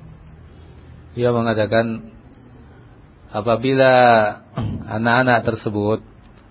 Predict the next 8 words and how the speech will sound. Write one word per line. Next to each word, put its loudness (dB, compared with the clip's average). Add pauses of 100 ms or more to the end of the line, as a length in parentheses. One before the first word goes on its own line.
(800)
Dia 4
masih -2
kecil. -6 (1200)
Dalam 0
arti 2
belum 0
paham, 0 (600)
ya, -6